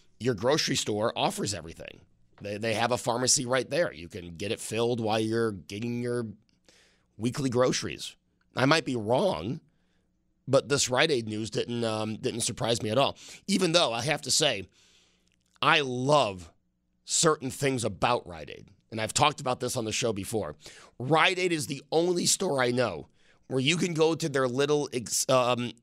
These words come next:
uh, electronic section and find D V Ds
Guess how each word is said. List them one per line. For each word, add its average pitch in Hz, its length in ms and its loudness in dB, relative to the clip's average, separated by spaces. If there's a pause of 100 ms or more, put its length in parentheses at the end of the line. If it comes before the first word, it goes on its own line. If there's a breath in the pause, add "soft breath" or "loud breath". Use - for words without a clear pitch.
(240)
uh, - 280 -8
electronic 135 600 0
section - 440 -6 (920 soft breath)
and 135 220 4
find 135 520 2 (180)
D 156 240 -2
V 170 220 -2
Ds 123 600 -2